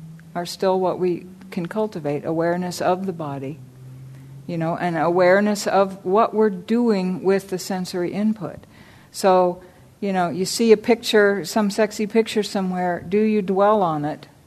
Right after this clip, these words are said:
You know, that dwelling on it is, it's, it's a physical impulse. It's, it's really, this is what I was saying, it's such a way to get into the deepest levels of this practice.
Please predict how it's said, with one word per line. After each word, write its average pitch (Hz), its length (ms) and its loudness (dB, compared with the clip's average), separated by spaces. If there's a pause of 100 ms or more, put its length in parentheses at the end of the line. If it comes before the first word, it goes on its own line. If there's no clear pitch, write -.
(1120)
You 190 80 -2
know, 175 160 -2
that 175 360 2
dwelling 214 600 8
on 185 200 4
it 175 180 0
is, 190 500 2
it's, 202 380 -2
it's 202 180 -2
a 190 40 -10
physical 240 520 0
impulse. 233 720 2
It's, 202 400 -4
it's 202 360 0
really, 294 580 2
this 277 200 -8
is 302 140 -12
what 294 80 2
I 254 80 6
was 214 160 0
saying, 202 320 -2
it's 170 180 -10
such 294 400 -2
a 262 80 2
way 226 260 4
to 196 80 2
get 196 220 0
into 226 360 2
the 196 100 -2
deepest 220 920 0
levels 185 460 4
of 160 140 -8
this 160 160 -6
practice. - 640 -6